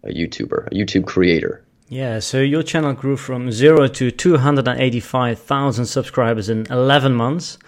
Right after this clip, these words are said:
Speaker 2: Um, that's really crazy. So what, what's the, what's the secret here? How do, how do you do that?
Speaker 1: Thank you very much. Um, you know, I think part of it is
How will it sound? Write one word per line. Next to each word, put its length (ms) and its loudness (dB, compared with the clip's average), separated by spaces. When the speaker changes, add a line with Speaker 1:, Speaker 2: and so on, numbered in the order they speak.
Speaker 2:
Um, 540 -2
that's 480 -4
really 340 -2
crazy. 640 -4
So 260 0
what, 560 2
what's 280 0
the, 420 -4
what's 240 -8
the 40 -10
secret 380 -8
here? 160 -8
How 160 -8
do, 260 -10
how 140 -6
do 100 -8
you 80 -8
do 160 -8
that? 220 -12
Speaker 1:
Thank 300 2
you 80 2
very 180 4
much. 380 0
Um, 460 -2
you 180 -4
know, 220 -2
I 80 0
think 560 -2
part 240 0
of 100 -4
it 240 -6
is 580 -6